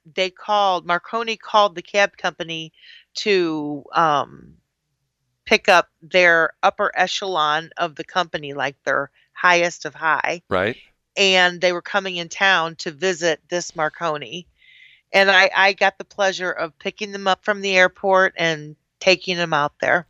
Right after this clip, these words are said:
Speaker 2: Okay, can I ask a stupid question?
Speaker 1: Sure.
Speaker 2: Don't be insulted when I ask this question.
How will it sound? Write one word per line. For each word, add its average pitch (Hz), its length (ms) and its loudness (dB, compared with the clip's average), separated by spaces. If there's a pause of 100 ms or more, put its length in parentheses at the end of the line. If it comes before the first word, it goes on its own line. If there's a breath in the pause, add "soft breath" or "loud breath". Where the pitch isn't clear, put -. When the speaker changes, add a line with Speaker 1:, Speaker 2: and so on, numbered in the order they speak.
Speaker 2:
Okay, 98 380 -2
can - 200 -4
I 113 120 2
ask 117 180 -4
a 113 60 -8
stupid - 340 -8
question? 101 400 -6 (320)
Speaker 1:
Sure. 254 340 2 (260)
Speaker 2:
Don't 104 220 -4
be 110 120 -2
insulted 90 440 -4
when 76 120 -6
I 78 40 -4
ask 76 140 -10
this 69 140 -12
question. 64 440 -10